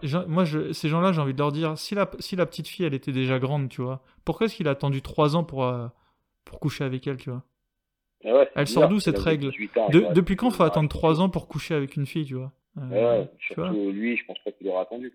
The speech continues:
Speaker 1: Ouais. <laughs> Tu sais que lui, il a même réussi à coucher avec des femmes,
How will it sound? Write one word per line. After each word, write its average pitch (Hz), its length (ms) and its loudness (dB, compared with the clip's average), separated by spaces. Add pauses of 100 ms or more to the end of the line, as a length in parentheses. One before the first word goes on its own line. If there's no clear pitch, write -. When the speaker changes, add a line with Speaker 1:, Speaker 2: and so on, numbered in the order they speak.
(120)
Speaker 1:
Ouais. 151 280 2 (440)
<laughs> - 1040 -2
Tu - 120 -4
sais 247 160 0
que - 120 0
lui, 220 300 4
il 185 100 2
a 160 60 4
même 180 160 4
réussi 180 320 2
à 170 60 2
coucher - 320 -2
avec 147 180 0
des 147 120 0
femmes, 208 440 2